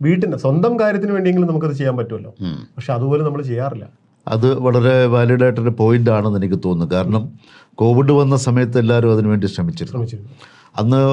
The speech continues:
Speaker 2: നമുക്ക് പുറത്തു പോയി വാങ്ങാൻ പറ്റാത്തതും കിട്ടാതെ വന്ന സാഹചര്യത്തിൽ
Speaker 1: ഉം.
Speaker 2: നമുക്ക് ആവശ്യമായ പച്ചക്കറികളൊക്കെ തന്നെ നമ്മുടെ വീടിന്റെ ടെറസിൽ മട്ടുപ്പാവിൽ നമ്മൾ കൃഷി ചെയ്തിരുന്നു.
Speaker 1: അന്നത്തെ താരം ചക്കയായിരുന്നു, സാറിന് ഓർമ്മ
Speaker 2: അതെ, അതെ, അതെ, അതെ, അതെ, അതെ, ചക്കയായിരുന്നു.
Speaker 1: ആ.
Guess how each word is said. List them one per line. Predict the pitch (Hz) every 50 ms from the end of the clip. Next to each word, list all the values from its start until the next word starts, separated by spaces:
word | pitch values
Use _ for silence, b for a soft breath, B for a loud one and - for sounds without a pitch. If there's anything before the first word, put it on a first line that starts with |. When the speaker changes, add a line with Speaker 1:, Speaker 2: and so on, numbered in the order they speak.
| 135 - - 113 117 123 123
Speaker 2:
നമുക്ക് | 127 131 123 123
പുറത്തു | 127 117 123 123 120 117 127
പോയി | 127 131
വാങ്ങാൻ | 135 127 123 123 123 127 127 120
പറ്റാത്തതും | 120 110 - 120 120 117 117 113 107 104 95 90 -
കിട്ടാതെ | 107 120 123 127 127 127 123
വന്ന | 113 113 110 120
സാഹചര്യത്തിൽ | 110 - 104 95 98 107 104 110 101 104 - 101 90 98 - -
Speaker 1:
ഉം. | 123 113 B B B
Speaker 2:
നമുക്ക് | 110 117 123 120 117 120
ആവശ്യമായ | 117 113 113 110 - - 113 113 113 113
പച്ചക്കറികളൊക്കെ | 113 113 98 - 107 92 - 104 104 104 104 98 90 107
തന്നെ | 92 98 104 101 101
നമ്മുടെ | 101 95 98 95 98
വീടിന്റെ | 95 98 95 85 98 90 98
ടെറസിൽ | 92 95 95 85 82 - - 82
മട്ടുപ്പാവിൽ | 85 90 90 90 90 80 - 95 90 90 90 85
നമ്മൾ | 85 82 82 90
കൃഷി | 90 - 87 - - 101
ചെയ്തിരുന്നു. | 104 104 101 117 113 101 85 - - - - - -
Speaker 1:
അന്നത്തെ | 127 131 156 160 170 185
താരം | 180 170 156 156 165 180 185 180
ചക്കയായിരുന്നു, | 180 147 139 139 - 190 170 139 127 120 117 110
സാറിന് | 104 131 131 135 135
ഓർമ്മ | 131 131 135 139 120
Speaker 2:
അതെ, | 139 156 165 175 170
അതെ, | 156 151 147
അതെ, | 135 123 -
അതെ, | - 117 123 131 131 127 123
അതെ, | 113 107
അതെ, | 104 92 92 90
ചക്കയായിരുന്നു. | 82 - 110 - - 120 113 104 92 90 71
Speaker 1:
ആ. | - 120